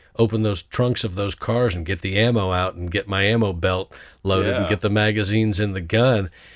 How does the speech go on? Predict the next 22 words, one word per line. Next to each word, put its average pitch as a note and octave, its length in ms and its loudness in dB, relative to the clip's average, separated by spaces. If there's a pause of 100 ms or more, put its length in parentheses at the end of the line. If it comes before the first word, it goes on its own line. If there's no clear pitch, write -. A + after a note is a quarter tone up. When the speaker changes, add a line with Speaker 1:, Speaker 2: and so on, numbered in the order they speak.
(400)
Speaker 1:
It G#2+ 280 -4
was B2+ 180 2
pretty C#3 320 2
fun C3+ 340 4
blowing A#2+ 340 4
those A2+ 240 0
zombies B2 440 2
away, G#2+ 320 0
man. F#2+ 160 -4
Speaker 2:
And G#2 260 4
now G2+ 260 0
you G#2 200 -8
know G2+ 160 -6
how G2 220 -6
to F#2 80 -10
survive F2+ 500 -4
the F2+ 140 -8
zombie F#2 320 -4
apocalypse, F2 640 -8
right? F#2+ 260 -6
Speaker 1:
Exactly, G2+ 680 -2
man. G2+ 340 4